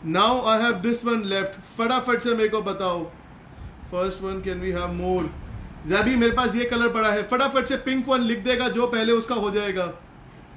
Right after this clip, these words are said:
Let me know quickly because pink one is on the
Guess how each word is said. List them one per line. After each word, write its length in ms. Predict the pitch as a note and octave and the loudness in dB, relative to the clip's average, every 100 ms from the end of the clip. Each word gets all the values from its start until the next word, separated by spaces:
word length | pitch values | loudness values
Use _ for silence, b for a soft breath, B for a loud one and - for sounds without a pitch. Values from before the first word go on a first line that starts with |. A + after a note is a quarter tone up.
| - - - - - - - - F#3 | -20 -20 -18 -18 -18 -18 -18 -12 -2
Let 200 | F#3 A3+ | 4 4
me 140 | B3+ | 4
know 140 | B3+ C4 C4 | 2 0 0
quickly 340 | B3+ A#3+ A#3 | -2 0 0
because 260 | G#3 A3 A3 - | 0 -2 -2 -2
pink 200 | C4 C4+ | -2 0
one 180 | C4+ B3+ | 0 0
is 80 | B3 | -2
on 300 | - G#3+ A3+ | -4 -2 0
the 100 | A#3+ | 0